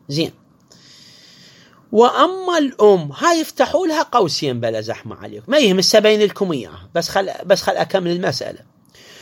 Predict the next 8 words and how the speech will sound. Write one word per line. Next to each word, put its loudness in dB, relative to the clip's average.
وأما 2
الأم، 2
الأم 6
زين 2
ما 0
عندها -4
ولاية 0
على -2